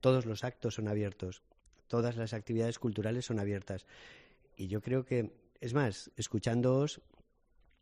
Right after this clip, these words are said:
vamos a recuperar una idea que la teníamos antes de la pandemia y que ha quedado aletargada, que son unas jornadas de puertas abiertas específicamente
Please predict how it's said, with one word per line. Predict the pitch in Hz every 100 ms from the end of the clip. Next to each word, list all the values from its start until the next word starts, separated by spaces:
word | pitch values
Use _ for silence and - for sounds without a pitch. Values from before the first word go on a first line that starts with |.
| -
vamos | 110 107 110
a | 117
recuperar | 117 113 113 113
una | 107 107
idea | 104 117 107
que | -
la | 92
teníamos | 90 98 110 123
antes | 131 117 107
de | 104
la | 101
pandemia | 104 104 117 101 95 -
y | -
que | 90
ha | 107
quedado | 101 107 104 104 101
aletargada, | 104 104 104 110 113
que | 113 104
son | -
unas | 110 107
jornadas | - 104 107 110 104
de | 98
puertas | 110 123 123 -
abiertas | 113 113 117 123 - - - -
específicamente | 117 - 117 143 147 151 147 143 139 151